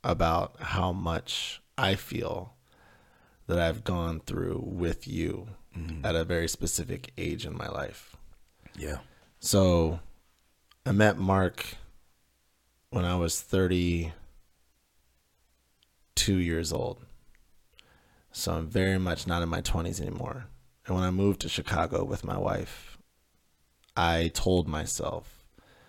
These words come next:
Speaker 1: you know, my twenties was my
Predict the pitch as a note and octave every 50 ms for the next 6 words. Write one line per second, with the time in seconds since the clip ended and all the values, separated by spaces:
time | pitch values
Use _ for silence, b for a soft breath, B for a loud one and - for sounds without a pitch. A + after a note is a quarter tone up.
0 | B B B B B B B B _ - F#2 E2 E2 D#2+ D#2 D#2 D#2 D2+ D#2+ D#2
1 | D#2+ - - - - F#2 F#2 F#2+ F2+ F2 F2 E2+ F2 E2+ - - - - - -
2 | _ _ _ _ _ _ - A#2+ D2 D2 D2+ D2 - F#2+ D#2 D#2 D#2 E2 E2 E2
3 | D#2 D2